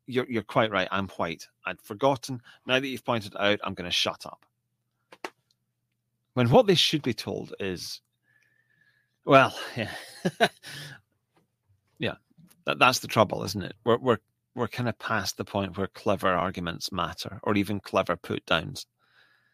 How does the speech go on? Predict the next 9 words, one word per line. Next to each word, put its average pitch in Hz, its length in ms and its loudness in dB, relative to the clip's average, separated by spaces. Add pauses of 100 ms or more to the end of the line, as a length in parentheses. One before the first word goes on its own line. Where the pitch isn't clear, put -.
(440)
Um, 95 460 -2 (400)
because 117 360 -4
she 151 300 4
knows 107 340 2
that 101 200 -6
when 101 140 -2
she 147 240 0
says 113 420 2
this, - 340 -10